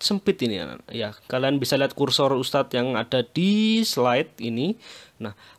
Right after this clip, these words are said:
laut sempit ini dinamakan dengan Samudra Tetis, ya. Namanya adalah Samudra Tetis, ya, ini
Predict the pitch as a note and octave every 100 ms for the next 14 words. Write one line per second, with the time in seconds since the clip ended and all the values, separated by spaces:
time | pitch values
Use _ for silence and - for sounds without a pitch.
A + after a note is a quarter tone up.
0 | D3 D#3+ E3+ F#3+ G3 - G3 F#3+ G3+ F#3
1 | F#3 G#3+ G3 E3 D#3+ D#3+ E3 D#3 F3+ F3+
2 | C#3 C#3 C#3+ D#3+ E3+ E3+ E3 D3+ D3+ D3
3 | - D3 C#3+ C#3+ D3 C#3 B2 C3+ - -
4 | - - - - - - - _ A#2+ A#2
5 | A#2 B2 D#3 D3+ A#2 D3+ F3+ - B2+ C3
6 | B2 - B2 D#3+ G#3+ - - _ _ _
7 | D3+ D3+ - D3 - - - - - A2
8 | F#2+ - A2 G2+